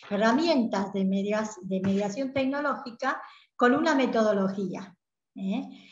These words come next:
Y entonces ya empezamos a utilizar los foros, ya empezamos a utilizar las reuniones sincrónicas, ya empezamos a conectarnos de otra forma con los alumnos. Todo eso quedó.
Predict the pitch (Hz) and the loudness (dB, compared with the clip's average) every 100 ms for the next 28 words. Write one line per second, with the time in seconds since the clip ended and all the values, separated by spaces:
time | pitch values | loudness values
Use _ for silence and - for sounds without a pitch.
0 | - 240 262 294 294 302 285 262 262 240 | -2 2 4 4 4 2 2 2 2 2
1 | 262 254 262 247 226 - 226 220 240 233 | 2 2 0 -2 -4 -4 -6 -4 -2 -2
2 | 233 339 330 277 254 269 285 - _ _ | 0 4 6 6 2 -2 -8 -18 _ _
3 | _ - 285 269 247 254 247 233 226 226 | _ -4 -2 0 0 0 -2 -2 -2 -4
4 | 214 214 240 233 226 202 208 214 220 226 | -4 -2 0 0 0 0 -2 0 2 2
5 | 220 214 214 226 330 320 254 247 240 254 | 0 -4 -6 -2 2 4 2 0 0 0
6 | 254 - - - - 311 330 - 339 349 | 0 -4 -16 -12 0 2 2 2 2 2
7 | 349 262 240 226 214 - 233 240 226 214 | 0 0 0 0 0 0 -2 0 -2 -2
8 | 208 190 214 214 202 190 180 - 175 165 | -4 -4 -2 -2 -2 -4 -4 -8 -8 -8
9 | 156 160 175 - _ _ _ _ _ 392 | -10 -10 -12 -16 _ _ _ _ _ 2
10 | 427 370 381 370 381 - 247 226 | 4 4 2 2 -2 2 4 4